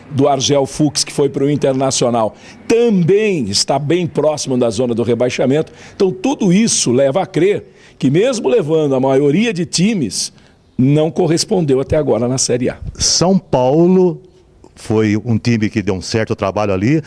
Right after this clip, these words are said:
Speaker 2: a torcida tava até desacreditada que ele fosse reverter esse resultado desfavorável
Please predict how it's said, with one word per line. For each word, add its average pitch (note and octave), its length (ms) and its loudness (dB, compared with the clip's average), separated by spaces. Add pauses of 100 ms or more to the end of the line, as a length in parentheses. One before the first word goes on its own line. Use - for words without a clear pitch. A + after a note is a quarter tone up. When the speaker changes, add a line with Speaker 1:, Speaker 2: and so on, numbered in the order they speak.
(140)
Speaker 2:
a G2+ 80 -4
torcida A2+ 420 -2
tava G2+ 200 -6
até C3 260 -4
desacreditada A2+ 800 -4
que - 80 -8
ele B2+ 80 -2
fosse G#2+ 300 -4
reverter G#2+ 520 -2 (320)
esse G#2+ 240 -2
resultado G2+ 560 -4
desfavorável G#2 720 -4